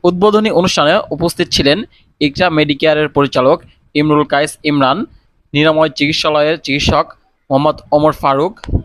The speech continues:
চিকিৎসক মোহাম্মদ শিহাবুদ্দিন, মেডি ফার্মেসির স্বত্বাধিকারী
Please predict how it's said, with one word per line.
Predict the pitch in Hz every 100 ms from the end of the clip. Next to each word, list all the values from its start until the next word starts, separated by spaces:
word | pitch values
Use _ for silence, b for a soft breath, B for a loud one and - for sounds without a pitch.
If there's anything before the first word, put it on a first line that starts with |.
| - _ _ _
চিকিৎসক | 156 156 147 165 151
মোহাম্মদ | 151 151 151 156 -
শিহাবুদ্দিন, | - 151 147 135 139 151 185 b b b -
মেডি | 135 147 156
ফার্মেসির | - 147 151 156 160 160
স্বত্বাধিকারী | 147 - 143 143 139 139